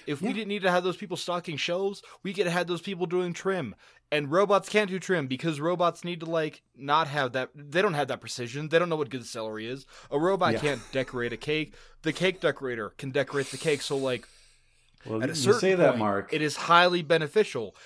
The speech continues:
Speaker 1: and you're
Speaker 2: Yeah.
Speaker 1: saving money, and you're good for it. But then, like, where do you cross the line? And suddenly, all this automation becomes evil. I am running wild, and I'm sorry, Josh. Keep going. I'm sorry. I just realized I kept talking. I'm sorry.
Speaker 2: No, that's fine, man. That's fine. But, but that's, I, I, and I think,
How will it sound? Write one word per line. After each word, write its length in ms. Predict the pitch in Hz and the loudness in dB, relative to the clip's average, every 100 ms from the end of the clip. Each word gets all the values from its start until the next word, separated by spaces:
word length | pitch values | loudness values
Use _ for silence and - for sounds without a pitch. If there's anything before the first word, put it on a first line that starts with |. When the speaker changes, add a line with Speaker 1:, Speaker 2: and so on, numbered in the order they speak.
| - | -6
Speaker 1:
and 120 | 139 170 | -2 0
you're 100 | 139 | -2
Speaker 2:
Yeah. 60 | |
Speaker 1:
saving 440 | - 180 180 190 180 | 0 2 2 2 -2
money, 280 | 175 156 139 | -2 -2 -2
and 100 | 143 | -4
you're 100 | 131 | 0
good 240 | 151 196 | 2 0
for 240 | - 127 113 | -2 -4 -4
it. 80 | - - - | -6 -20 -6
But 180 | 139 110 | -4 2
then, 300 | 160 190 175 | 2 2 2
like, 300 | 151 127 - - _ | 0 0 -4 -20 _
where 380 | 113 160 196 180 | 6 10 10 8
do 60 | 175 | 4
you 80 | |
cross 360 | 147 165 160 - | 2 4 4 2
the 60 | 156 | -4
line? 420 | 151 165 143 107 - | 0 0 0 -4 -2
And 280 | 139 135 - | -2 -2 0
suddenly, 420 | 170 160 156 151 | 0 0 -2 0
all 200 | 147 151 | 2 0
this 180 | 151 123 | -2 -2
automation 680 | 143 139 123 143 143 139 | 0 0 0 0 0 -4
becomes 340 | 127 139 123 131 | -6 -6 -6 -6
evil. 320 | 156 113 95 | -6 -6 -4
I 140 | 123 143 | 0 0
am 200 | 135 139 | 0 -2
running 220 | 147 135 | -4 -4
wild, 360 | 147 151 139 | -2 0 -2
and 120 | 135 135 | -2 -2
I'm 100 | 131 | -2
sorry, 360 | 165 143 107 | 0 0 0
Josh. 480 | 95 139 120 - - _ | -4 -4 -4 -6 -18 _
Keep 140 | - - | -18 -6
going. 240 | 135 117 | -4 -4
I'm 60 | 113 | -6
sorry. 400 | - 143 110 98 - - 147 | -4 -4 -4 -8 -16 -4 0
I 40 | |
just 220 | 165 180 | 2 4
realized 300 | 202 185 165 | 6 6 6
I 60 | 160 | 2
kept 220 | 175 143 | 0 0
talking. 360 | 156 156 - 120 | 2 2 0 -8
I'm 80 | 127 | -6
sorry. 480 | 143 120 98 110 _ _ | -4 -2 -4 -10 _ _
Speaker 2:
No, 200 | 175 214 | 0 2
that's 160 | 165 165 | 2 0
fine, 200 | 196 139 | 2 2
man. 120 | 110 | 2
That's 140 | 139 - | 0 0
fine. 180 | 180 | 2
But, 160 | 175 202 | 4 4
but 80 | 180 | 4
that's, 180 | 196 - | 2 0
I, 200 | 160 160 | -4 -4
I, 80 | 156 - - | -6 -8 -4
and 120 | 156 | -2
I 40 | |
think, 480 | 147 214 208 208 | 0 2 0 -2